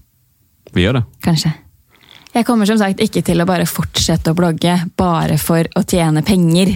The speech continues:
Speaker 2: for, eh, jeg vil like det jeg driver med, og akkurat nå er jeg ikke sånn supergnist, men den skal jeg prøve å jobbe med og få tilbake. Eh, men når det er sagt, så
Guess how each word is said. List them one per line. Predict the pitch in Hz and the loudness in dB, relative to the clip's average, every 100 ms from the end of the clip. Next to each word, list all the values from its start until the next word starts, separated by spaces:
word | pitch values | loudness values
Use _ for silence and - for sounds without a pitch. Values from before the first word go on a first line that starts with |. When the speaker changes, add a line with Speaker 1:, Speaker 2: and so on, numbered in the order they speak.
| - | -2
Speaker 2:
for, | 185 | 0
eh, | 175 165 170 170 170 160 - - - - - _ | 0 2 2 2 0 0 -4 -18 -20 -20 -20 _
jeg | 226 233 | 0 2
vil | 247 | 2
like | 220 185 | 0 0
det | 170 | 0
jeg | 160 | 0
driver | 151 143 | 0 0
med, | 151 175 | 0 0
og | - | -2
akkurat | - - 175 | -6 -2 0
nå | 196 | 2
er | 185 | 0
jeg | |
ikke | - | 0
sånn | 175 - | 0 0
supergnist, | 185 160 160 175 254 - 220 | 0 0 0 0 0 -2 0
men | 196 | 2
den | 185 | 0
skal | - 185 | 0 0
jeg | - | 0
prøve | 175 160 | 0 2
å | 165 165 165 | 2 2 2
jobbe | 190 160 160 | 0 -2 0
med | 170 185 | 0 0
og | 165 | -2
få | - 165 | -2 -2
tilbake. | 160 175 151 214 330 370 - _ - _ - | -2 -4 -2 -2 -2 -6 -16 _ -20 _ -2
Eh, | 202 196 196 196 190 - - - - - - - - | 2 2 2 2 -2 -6 -16 -16 -18 -20 -20 -20 -2
men | 208 214 196 | 0 2 2
når | 185 185 | 2 2
det | 180 | 2
er | 190 | 0
sagt, | 202 - - - - - | -2 -6 -10 -8 -6 -4
så | - 180 175 175 175 175 180 | 0 2 2 2 2 0 0